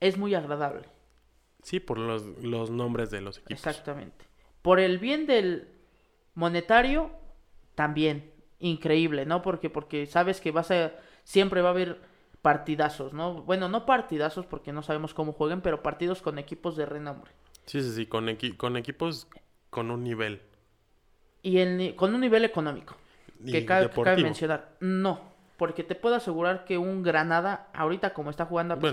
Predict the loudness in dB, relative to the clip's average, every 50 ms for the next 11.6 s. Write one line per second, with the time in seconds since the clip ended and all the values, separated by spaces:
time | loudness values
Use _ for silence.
0 | 2 0 0 -2 -4 -4 -4 -4 -2 0 2 2 0 0 -2 -2 0 2 4 4
1 | 4 2 0 -6 -14 -20 -20 _ _ _ _ _ _ _ _ 0 0 0 0 0
2 | -2 -2 0 0 2 2 2 2 0 0 -2 -2 -2 -2 -2 0 -2 -2 0 0
3 | 0 0 -2 -2 -2 -6 -8 -12 -18 _ _ _ _ _ _ _ _ _ _ 4
4 | 4 4 4 2 0 -2 0 0 0 0 0 2 2 2 2 2 0 -2 -2 0
5 | 0 -2 -2 0 0 2 2 2 2 0 -4 -10 -20 -20 _ _ _ _ _ 0
6 | 2 4 4 2 2 -2 -8 -8 -2 -2 -2 0 0 2 2 2 2 2 0 -2
7 | -4 -2 -2 0 0 0 -2 -4 -6 -6 -4 -4 -4 -4 -2 0 0 2 2 2
8 | 0 -2 -4 -10 -6 -4 -4 -4 -4 -6 -12 _ _ _ _ -4 -2 0 0 0
9 | -2 -4 -8 -10 -8 -6 -4 -2 -2 -2 -4 -6 -8 -10 -10 -8 -6 -2 0 2
10 | 2 4 2 2 0 2 4 4 4 4 2 0 -4 -6 -6 -4 -2 0 0 0
11 | 0 0 -2 -4 -4 -6 -6 -6 -4 -2 0 0